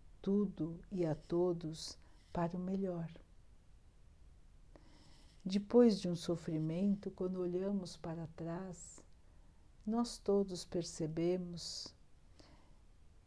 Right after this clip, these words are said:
que passamos a ser melhores do que éramos antes.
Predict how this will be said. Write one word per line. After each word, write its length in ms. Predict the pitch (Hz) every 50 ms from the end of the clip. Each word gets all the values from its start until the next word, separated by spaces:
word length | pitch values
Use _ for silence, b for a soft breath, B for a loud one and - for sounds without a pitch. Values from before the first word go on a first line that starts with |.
| - - -
que 500 | - - 202 202 202 208 202 196 196 196 - - - - - - - - - -
passamos 640 | 196 196 202 - - - 226 233 220 214 202 190 185
a 120 | 180 170
ser 520 | 165 - - - 175 170 175 175 180 175 - - - -
melhores 920 | - 180 190 190 185 175 175 165 170 175 180 170 175 170 - - - - - - - -
do 160 | - 190 202 202
que 160 | 202 - 180
éramos 520 | 165 156 156 165 156 165 165 160 160 160
antes. 600 | 160 160 160 160 156 156 - - - - - -